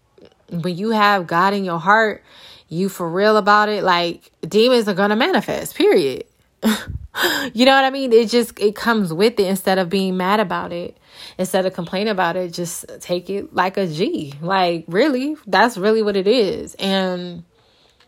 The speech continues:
I was free. I felt free. I felt so free, y'all. So I cried it out. I said, "Okay, Abba, I accept it." And I, I repented, like, "God, my bad." Like, I didn't realize that,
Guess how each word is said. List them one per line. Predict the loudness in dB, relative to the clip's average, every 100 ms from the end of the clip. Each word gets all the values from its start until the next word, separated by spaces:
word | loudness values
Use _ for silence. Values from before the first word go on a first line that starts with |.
| _ _ _ _ -20 _
I | 2 2
was | -2 -10
free. | -6 -4 -2 -4 -10 -16 _ _ _ _ _ _ _ _ _ _
I | 0
felt | 2 2 2 0
free. | -6 -4 0 0 -2 -8 -10
I | -12
felt | -2 0 0 -4
so | -12 -10 -8 -8
free, | -10 -12 -6 -4 -4
y'all. | -6 -8 -10 -12 -16 _ _ _ _ _ _ _ _ _
So | -10 0
I | 0 0
cried | -2 -2 0 -2
it | -2
out. | 0 0 -2
I | -6 -10
said, | -8 -6
"Okay, | -6 -8 -8 -6
Abba, | -4 -6 -6 -6 -6 -8 -12 -20 -20 -20 -20 -4
I | -2 0
accept | -4 -4 -4 -4 -6 -4
it." | -2 -4 -6 -10
And | -6
I, | 0 0
I | 0 -6 -6
repented, | -4 -8 -8 -4 0 0 -2 -6
like, | -8 -8
"God, | -6 0 0 0 -6
my | -10 -8 -6
bad." | -4 -4 -4 -4
Like, | -6 -2
I | 0
didn't | 0 -2 -6
realize | -4 -2 -2 -4 -6 -8
that, | -6 -4 -4 -6 -10